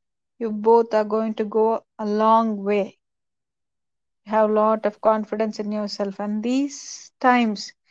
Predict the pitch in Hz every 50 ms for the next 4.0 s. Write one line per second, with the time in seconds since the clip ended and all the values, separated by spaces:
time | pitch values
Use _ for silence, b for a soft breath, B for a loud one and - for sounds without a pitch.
0 | b b b b _ _ _ 240 247 247 254 254 240 247 - - - _ _ _
1 | _ _ _ - 233 233 226 - - - 254 247 233 220 220 - _ _ - 220
2 | 214 214 208 202 196 196 196 - - 202 196 190 190 _ - _ _ _ _ _
3 | _ _ _ _ _ _ - 233 247 247 247 247 247 247 254 254 269 294 320